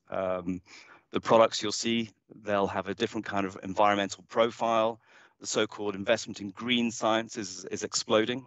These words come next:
and that's opened a whole new area of innovation, uh, and also a new ways to think about,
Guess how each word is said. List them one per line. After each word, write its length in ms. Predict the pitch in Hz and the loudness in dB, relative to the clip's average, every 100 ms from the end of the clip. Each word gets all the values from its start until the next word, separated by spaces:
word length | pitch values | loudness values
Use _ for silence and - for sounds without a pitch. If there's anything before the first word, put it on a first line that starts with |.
| - | -8
and 140 | 98 | 0
that's 220 | 104 - - | 0 0 -4
opened 340 | 107 101 95 | -6 -6 -8
a 40 | |
whole 320 | 80 - 117 110 | -6 0 2 2
new 360 | 104 113 117 - | 0 2 0 0
area 260 | 107 104 | 2 4
of 100 | 98 | 2
innovation, 640 | 101 98 98 95 - 95 104 _ - - - _ | -2 -2 0 0 0 -4 -6 _ -20 -20 -20 _
uh, 240 | - 92 90 | -4 -2 0
and 140 | - 104 | 2 4
also 420 | 110 127 - 104 | 4 4 4 4
a 80 | 98 - | 4 0
new 240 | 110 110 117 | -2 2 4
ways 280 | 110 101 | 6 4
to 120 | - - | 0 -2
think 280 | - 110 | 2 2
about, 380 | - 98 95 - | 2 2 2 0